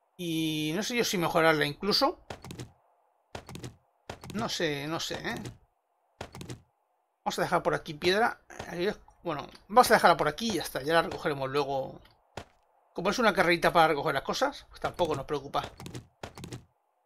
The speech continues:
Sí, todo esto lo dejaremos por aquí de momento. Que ahora no nos va a servir de nada. Toda esta piedra.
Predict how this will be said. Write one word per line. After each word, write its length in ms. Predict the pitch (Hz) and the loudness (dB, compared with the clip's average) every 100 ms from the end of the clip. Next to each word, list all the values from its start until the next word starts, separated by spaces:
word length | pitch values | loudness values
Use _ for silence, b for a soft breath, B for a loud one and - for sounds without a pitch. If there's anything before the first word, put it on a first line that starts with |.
| _ _ _ _ _ _ _ _ _ _ _ _ _ | _ _ _ _ _ _ _ _ _ _ _ _ _
Sí, 200 | - - | -18 -14
todo 180 | - 151 | -10 -8
esto 160 | - | -4
lo 60 | 151 | -4
dejaremos 280 | - 156 143 | -2 -2 -2
por 100 | - | -4
aquí 120 | 143 | -4
de 100 | 147 | -4
momento. 460 | 143 139 156 196 220 - _ _ _ _ _ _ - - _ | -4 -4 -4 -4 -6 -12 _ _ _ _ _ _ -20 -20 _
Que 140 | - 170 | -8 -2
ahora 80 | 156 | -2
no 60 | |
nos 120 | 156 | -2
va 60 | 147 | -4
a 40 | |
servir 280 | - 151 143 | -4 -4 -6
de 80 | 139 | -4
nada. 320 | 143 170 226 - _ - - _ _ _ _ | 0 0 0 -4 _ -20 -20 _ _ _ _
Toda 120 | 151 | -16
esta 200 | - 139 | -12 -12
piedra. 500 | - 165 190 220 226 | -4 -2 0 0 -4